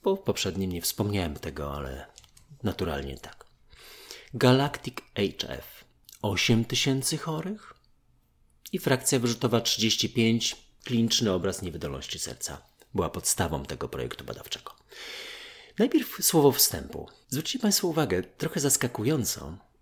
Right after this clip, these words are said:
szczególnie dla osoby, która pracuje trzydzieści lat, gdzie my zaczynaliśmy myśleć o niewydolności serca jako miejscu, gdzie mamy coś zintensyfikować, jeżeli chodzi o kurczliwość, poprawić kurczliwość, wzmocnić kurczliwość. Stąd takie koncepcje,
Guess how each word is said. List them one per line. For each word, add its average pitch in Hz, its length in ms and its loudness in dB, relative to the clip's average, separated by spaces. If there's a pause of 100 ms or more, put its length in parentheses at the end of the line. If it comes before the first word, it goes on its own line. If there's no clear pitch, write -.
(240)
szczególnie 127 520 10
dla 113 280 8
osoby, 110 300 4
która 104 300 0
pracuje 104 360 0
trzydzieści - 500 -2
lat, 78 300 -4
gdzie 110 340 10
my 113 160 8
zaczynaliśmy 117 1000 6
myśleć 110 440 6
o 101 60 2
niewydolności 98 640 0
serca 180 300 0
jako 127 200 -2
miejscu, 143 400 0
gdzie 107 160 -2
mamy 107 300 4
coś - 320 -2
zintensyfikować, 120 1400 0
jeżeli 92 220 0
chodzi 101 260 2
o 90 40 2
kurczliwość, - 640 -2
poprawić 92 540 -2
kurczliwość, - 720 -8
wzmocnić 104 640 0
kurczliwość. - 720 -10 (360)
Stąd 127 300 8
takie 120 200 0
koncepcje, 104 800 6